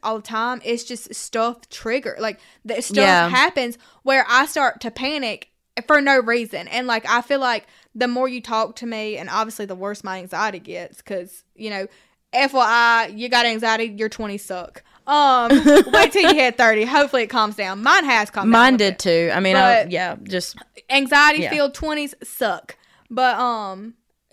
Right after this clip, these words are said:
Speaker 1: so you actually realize, like, "Hey, this gives Indy anxiety," or, "I know this could possibly be a trigger for her, so let's just keep it calm."
Speaker 2: Right.
Speaker 1: Um, just like the other day, like, when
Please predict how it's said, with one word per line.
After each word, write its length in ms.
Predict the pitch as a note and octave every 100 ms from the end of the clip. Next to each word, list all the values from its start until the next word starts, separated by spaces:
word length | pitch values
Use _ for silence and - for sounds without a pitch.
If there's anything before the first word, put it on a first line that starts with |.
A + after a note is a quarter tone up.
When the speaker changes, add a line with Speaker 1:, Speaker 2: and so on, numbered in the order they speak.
| _
Speaker 1:
so 800 | B3 D4+ C#4+ C4 B3 A#3 A3+ - _ _ _ _ _ _ _ _
you 360 | A3 A#3 C#4+
actually 420 | C4+ C4+ - B3 A3
realize, 560 | G#3+ B3+ G#3+ G3+ G3+
like, 240 | G#3 D#3+ _ _ _ G#3
"Hey, 280 | A3+ A#3
this 260 | G3 A3 A3+
gives 220 | A#3 G#3
Indy 300 | F3 A3+ G#3+
anxiety," 720 | G3 G3 G#3 G#3+ G#3 G3+ G3+ _ _ _
or, 140 | A#3+
"I 100 | B3+ B3+
know 160 | B3
this 280 | A#3+ A#3+ -
could 300 | - C4+ A3+
possibly 360 | C4 C#4 C4+ A3+
be 120 | A3+
a 40 | A3+
trigger 280 | B3+ A#3+
for 120 | A3+ A3+
her, 180 | A3
so 120 | A3 A3
let's 200 | G#3+ -
just 160 | G#3
keep 180 | - G#3
it 60 | -
calm." 380 | G3 D#3 - - _ _ G3
Speaker 2:
Right. 260 | F#3 F3
Speaker 1:
Um, 240 | A#3+ A3+ G#3+
just 160 | B3+
like 140 | B3+ A3
the 80 |
other 180 | A3 A#3
day, 240 | A3 G#3+ G#3
like, 280 | G3+ - _
when 440 | _ A3 G#3+ G3+